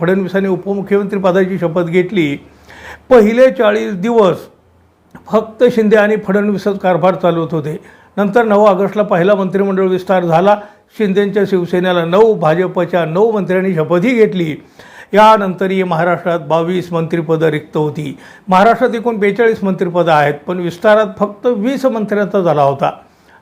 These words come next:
नंतर बरोबर वर्षभरानं म्हणजे दोन जुलैला अजित पवार गट, अ, परत सत्तेत आला आणि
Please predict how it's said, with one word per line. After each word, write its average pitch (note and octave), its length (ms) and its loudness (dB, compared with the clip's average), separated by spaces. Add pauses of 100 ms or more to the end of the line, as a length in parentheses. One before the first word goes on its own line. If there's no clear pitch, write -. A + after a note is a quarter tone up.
(100)
नंतर A3 360 2
बरोबर G#3+ 600 2
वर्षभरानं G3 640 0
म्हणजे F#3+ 260 -2
दोन G3+ 420 0
जुलैला F3+ 640 2
अजित F#3+ 240 -2
पवार F3+ 340 2
गट, F#3 220 0 (640)
अ, F#3 140 4
परत F#3+ 320 0
सत्तेत F3+ 420 -4
आला E3 180 2
आणि E3+ 180 0